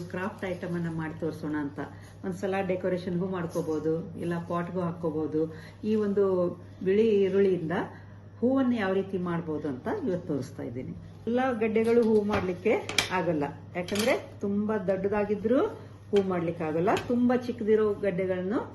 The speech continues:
ಹೂ ಮಾಡ್ಲಿಕ್ಕೆ ಆಗಲ್ಲ. ಅದಕ್ಕೆ ಮೀಡಿಯಂ ಸೈಜ್ ಇರೋ, ಚೆನ್ನಾಗಿರೋ ಗಡ್ಡೆಗಳನ್ನ ಆರಿಸ್ಕೊಳ್ಬೇಕು. ಇದು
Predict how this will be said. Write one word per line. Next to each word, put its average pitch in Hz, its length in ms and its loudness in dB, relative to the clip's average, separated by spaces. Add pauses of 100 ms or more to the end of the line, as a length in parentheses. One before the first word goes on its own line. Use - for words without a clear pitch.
ಹೂ 202 80 2 (140)
ಮಾಡ್ಲಿಕ್ಕೆ 147 360 0
ಆಗಲ್ಲ. 135 200 -4 (400)
ಅದಕ್ಕೆ 240 240 4 (100)
ಮೀಡಿಯಂ 233 300 2 (100)
ಸೈಜ್ 208 300 4
ಇರೋ, 208 160 4 (360)
ಚೆನ್ನಾಗಿರೋ 196 520 0 (100)
ಗಡ್ಡೆಗಳನ್ನ 175 520 2 (520)
ಆರಿಸ್ಕೊಳ್ಬೇಕು. 156 680 0 (4000)
ಇದು 202 80 -4